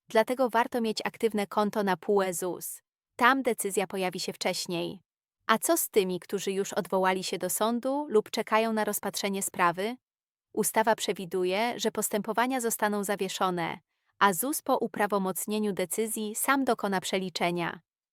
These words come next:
Nie trzeba więc robić niczego dodatkowo. Koszt całej operacji dla budżetu państwa to około dwieście dwadzieścia milionów złotych, sto sześćdziesiąt pięć milionów na podwyższenie świadczeń i pięćdziesiąt pięć milionów na wyrównania.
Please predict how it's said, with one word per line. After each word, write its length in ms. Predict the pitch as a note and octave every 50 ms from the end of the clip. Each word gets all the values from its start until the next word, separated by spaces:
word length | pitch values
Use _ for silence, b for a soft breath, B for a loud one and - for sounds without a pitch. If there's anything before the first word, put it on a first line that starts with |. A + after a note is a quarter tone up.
| _ _ _ _ -
Nie 160 | G#3+ A3 A3
trzeba 320 | - - B3 B3 B3 A#3
więc 220 | G#3+ G#3+ G#3 - -
robić 340 | G#3+ G#3 G3 G3 - -
niczego 380 | G3+ G3+ F#3+ - G#3+ F#3+ G3+ G3+
dodatkowo. 760 | F3 G3 F#3 F#3+ F3+ - - - F#3+ F#3 E3+ F3+ E3 - - - _ _ _ _ _ _ _ -
Koszt 440 | - C4 B3+ B3 - - - - -
całej 360 | - - G3+ F#3+ G3+ G3+ G3
operacji 500 | - G3 - G3 F3+ F3+ F#3+ - - G#3+
dla 140 | F#3 F#3+ F3+
budżetu 420 | F3 F#3+ E3 - G3 F#3 - F3
państwa 680 | - - A3 A#3 A#3 A3 - - - F3 E3 D#3+ D#3+ - _ _ _ _ -
to 120 | - -
około 380 | - C4+ - - D4+ D4 D4 C4+
dwieście 560 | G3+ F3+ - G#3 A#3 C4+ C#4 - - - C4+
dwadzieścia 520 | A3 G#3+ G#3 G3 - G3 F#3+ - - G3+ G3
milionów 460 | G3 F#3+ F#3 F#3 F3+ F3+ F3+ E3+ E3+
złotych, 720 | - G#3+ A3 A3 G#3+ - - - - - - - - _ _ _ _ _ _ _ _
sto 340 | - - - - - A3+ A#3+
sześćdziesiąt 720 | A#3+ - A3+ G#3 F#3 - - G3 G#3 - - F#3+ F#3 -
pięć 380 | - - G3+ G3 G3+ G#3 - -
milionów 500 | G#3 G#3 G3 G3 F#3+ F#3+ F#3+ F#3 - -
na 100 | F#3+ F3+
podwyższenie 640 | - G3 F3+ F3 F#3+ F3+ - - F#3+ F#3+ F#3 F3 E3+
świadczeń 760 | - - - G#3 G#3 G#3 - - - G#3 G3+ G#3 G#3 G#3 G#3+ _ _ _ _ _ _ _ -
i 120 | - C#4 -
pięćdziesiąt 560 | - D4 C#4 A#3+ A#3 B3 B3 - A3+ G3+ -
pięć 340 | - G3 F#3 F#3+ F#3 - -
milionów 460 | A3 G#3 F#3 F3+ E3+ F3 F3 E3+ -
na 120 | F#3+ F3+
wyrównania. 800 | E3 F#3+ F3+ F#3 F#3 - G3+ A3 A3 G#3+ G3+ F3+ D#3+ D#3+ -